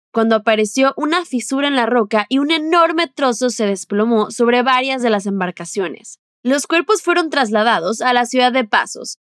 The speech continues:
donde los forenses trabajaron para identificarlos. "El trabajo fue difícil debido al impacto de alta energía de la roca sobre los navegantes",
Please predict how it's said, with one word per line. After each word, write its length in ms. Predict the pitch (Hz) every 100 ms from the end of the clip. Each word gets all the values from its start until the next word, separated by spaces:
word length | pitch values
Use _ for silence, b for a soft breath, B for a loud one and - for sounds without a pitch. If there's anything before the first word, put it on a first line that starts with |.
| -
donde 240 | 240 247
los 180 | 247 240
forenses 480 | 254 262 269 320 -
trabajaron 600 | 247 202 202 226 262 254
para 160 | 226
identificarlos. 880 | 196 190 180 185 185 196 170 143 - - _ -
"El 140 | 269
trabajo 380 | 262 320 339 440
fue 140 | 370 349
difícil 500 | 339 - 247 262 247
debido 300 | 233 233 262
al 80 |
impacto 560 | 262 214 202 240 233 277
de 160 | 247 240
alta 340 | - 277 294 320
energía 480 | 294 220 - 247 254
de 120 | 240
la 120 | 202
roca 380 | 208 226 214 247
sobre 240 | 233 208
los 180 | 202 190
navegantes", 720 | 190 190 190 226 214 - -